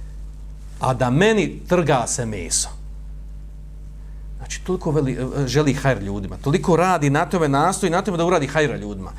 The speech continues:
I zaista su to najbolji ljudi, kao što su u tekstu hadisa. Najbolji ljudi su od vas koji,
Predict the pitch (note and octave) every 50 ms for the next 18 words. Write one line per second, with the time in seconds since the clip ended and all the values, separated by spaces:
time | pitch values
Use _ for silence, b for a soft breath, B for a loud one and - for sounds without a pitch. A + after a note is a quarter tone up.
0 | B B B B C#3 A3 B3+ A#3+ A#3+ - - A#3+ G#3+ G3 G3 F3+ D3+ C3+ C3+ A2+
1 | G#2 G2+ G2 F2 D2+ - - - - - - - - - - - - C#3+ B2 -
2 | D3 D#3 D#3 C#3+ D3 D3 C#3+ C#3+ C3+ G2+ G2+ F#2+ G2 F2+ - - - - B B
3 | B B B B B B B B B B B B B - C#3 C#3 C#3+ C#3+ C3 A#2+
4 | C3+ C3 C3+ C#3 C#3 B2 A#2+ - B2 C3+ C#3+ B2+ C#3+ D3+ C3+ G#2+